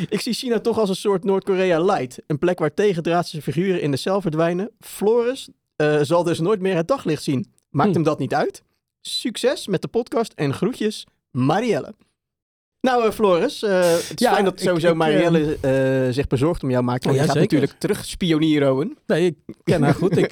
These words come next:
Speaker 1: <laughs>
Speaker 2: ik, ik weet ook wie het zegt. En, eh, dus ineens kikt hij in van, "Joh, dit zou zomaar zwaar kunnen zijn." Ehm, ja, er zit misschien iets in dat ik, eh, eh, op dit moment iets te lichtvoetig denk. Maar, ehm,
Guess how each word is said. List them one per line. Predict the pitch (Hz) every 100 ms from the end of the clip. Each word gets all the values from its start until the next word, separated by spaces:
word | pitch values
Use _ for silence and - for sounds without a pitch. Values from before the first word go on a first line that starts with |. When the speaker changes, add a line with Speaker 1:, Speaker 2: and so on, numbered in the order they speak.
| -
Speaker 1:
<laughs> | 151
Speaker 2:
ik, | - 294 _ _
ik | 156 131
weet | 147 143
ook | 139 131
wie | 131
het | 147 -
zegt. | 208 -
En, | 143 143 139 143
eh, | 147
dus | 147 139 151
ineens | 143 151
kikt | 147 135
hij | 151
in | 143 143
van, | 139
"Joh, | 139
dit | 143
zou | 147 131
zomaar | 143 135
zwaar | 156 175
kunnen | 139 131
zijn." | 123 143 - _ - - _ _ _ _ _ _ _
Ehm, | 135 135 135 139 143 _
ja, | 170 160
er | 139
zit | 156 156
misschien | 139 - 135
iets | 131
in | 202
dat | 226 175
ik, | 165 -
eh, | 165 156 156 156 156
eh, | 147 _ 170 160 165
op | 147
dit | 151
moment | 151 151
iets | 170 -
te | 151
lichtvoetig | 156 - 156 147 -
denk. | 151 147 -
Maar, | 139 131
ehm, | 131 131 135